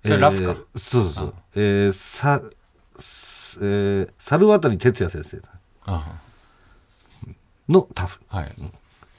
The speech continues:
Speaker 2: の喜一と聖子みたいになってる。
Speaker 1: はい。そちらも
Speaker 2: そう。
Speaker 1: 要注目。
Speaker 2: そう。
Speaker 1: 藤井先生と
Speaker 2: すごいです。
Speaker 1: 羽生先生。
Speaker 2: はい。今第三局やってるかな。
Speaker 1: はい。
Speaker 2: うん、七番勝負なんで、
Speaker 1: うんうん。
Speaker 2: 四本取った方が勝ちなんで、
Speaker 1: え、
Speaker 2: まだまだ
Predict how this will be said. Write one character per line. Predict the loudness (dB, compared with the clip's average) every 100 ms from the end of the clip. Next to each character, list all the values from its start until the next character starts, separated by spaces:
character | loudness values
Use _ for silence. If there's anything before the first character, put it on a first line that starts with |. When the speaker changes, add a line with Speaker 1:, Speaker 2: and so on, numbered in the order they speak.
| _
Speaker 2:
の | 2 2 0
喜 | 0
一 | 0 0
と | 0
聖 | 2 0
子 | -4
み |
た | -10
い |
に | -8
な |
っ |
て | -10
る。 | -10
Speaker 1:
は |
い。 | -20 _ _ _ -20 -20 -6
そ | -6
ち | -4
ら | -6
も | -8 -10 -16
Speaker 2:
そ | -16 -10 -8 -4
う。 |
Speaker 1:
要 | -4
注 | -4 -8
目。 | -8
Speaker 2:
そ | -10 -6 2 2 2
う。 | -6 -18 -20 -20 -20 -20 -20 -16 -16 -16 -16 -10
Speaker 1:
藤 | -6 -6
井 |
先 | -6 -8
生 | -8 -10
と | -2 -2
Speaker 2:
す | 0 -4 -8 -4
ご | -2 -2
い |
で | -4 -4
す。 | -2 -2 -4
Speaker 1:
羽 |
生 | -6
先 | -8 0
生。 | 2
Speaker 2:
は | 2
い。 | 2
今 | 4
第 | 6 6
三 | 4 0
局 | -4
や | -8
っ |
て | -12
る | -10
か |
な。 | -10 -10
Speaker 1:
は | -10 -6
い。 |
Speaker 2:
う | -2
ん、 |
七 | 0 2
番 | 2
勝 | 2 -2
負 | -2
な |
ん | -6
で、 | -10 -14 -10
Speaker 1:
う |
ん | -10
う |
ん。 | -10 -14 -8
Speaker 2:
四 | -4 0
本 | 0
取 | -2
っ | -4
た |
方 | -6
が | -8
勝 | -8
ち |
な | -4
ん |
で、 | -2
Speaker 1:
え、 |
Speaker 2:
ま | 0
だ | 2 2
ま | 2
だ | 0